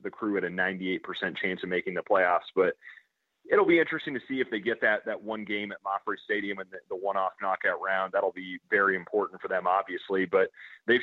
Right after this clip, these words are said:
shown that, you know, they have the, the resolve and the nerve to be able to, to win a game on the road. Um, you know, they, they did it last year in Atlanta. So it's a team that's certainly capable of doing that. Obviously, they can, they can do themselves some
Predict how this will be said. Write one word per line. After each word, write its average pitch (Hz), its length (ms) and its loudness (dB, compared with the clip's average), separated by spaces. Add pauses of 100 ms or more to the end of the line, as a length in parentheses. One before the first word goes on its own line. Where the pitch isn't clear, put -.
shown 147 260 4
that, 139 220 4
you 117 120 -6
know, 107 80 0
they 113 180 4
have 117 220 0
the, 120 200 -4
the 107 80 -4
resolve 104 460 -2
and 98 100 -8
the 98 40 -10
nerve 104 420 -4
to - 80 -16
be 98 100 -2
able 98 280 -2
to, 101 220 0
to - 200 -14
win 107 140 -2
a 113 60 -2
game 98 260 -6
on 92 80 -8
the 95 80 -16
road. 98 360 6 (380)
Um, 95 480 2
you 107 60 -6
know, 95 160 2
they, 95 100 4
they 98 140 0
did 98 160 2
it 101 100 4
last 101 300 2
year 107 80 0
in 101 40 -2
Atlanta. 95 360 -4 (120)
So 90 240 0 (280)
it's 113 160 -4
a 107 40 -4
team 135 220 2
that's 104 160 0
certainly 104 260 0
capable 123 480 2
of 113 80 0
doing 120 220 4
that. 120 200 4
Obviously, 101 440 -4
they 98 140 -6
can, 95 160 -10
they 101 100 -6
can 98 140 -10
do 104 120 -6
themselves 95 460 -2
some 92 100 -20